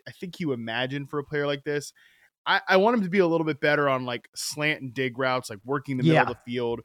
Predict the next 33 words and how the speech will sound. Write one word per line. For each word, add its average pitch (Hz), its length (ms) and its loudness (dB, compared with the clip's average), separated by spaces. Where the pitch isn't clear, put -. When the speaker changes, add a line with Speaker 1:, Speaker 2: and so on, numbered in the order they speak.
Speaker 2:
Right. 139 300 2
Speaker 1:
He's 196 160 0
a 220 60 2
little 185 300 4
s-, - 300 -4
he's 185 140 -2
a 202 80 2
little 208 240 6
sloppy 175 540 2
sometimes. 160 600 -2
Like, 143 160 -2
he 156 60 -8
rounds 143 400 0
off 147 200 2
the 135 100 -4
routes 143 320 2
occasionally 135 500 -2
when 135 180 0
he's 127 140 -2
working 139 320 -6
towards 127 240 -8
the 123 80 -8
inside. 123 380 -2
He's 185 160 2
just 240 240 2
gonna 196 140 0
have 151 140 0
to - 60 -20
get 143 140 -4
better 131 460 2
about 120 300 -2
that. 123 220 2
But 123 200 -2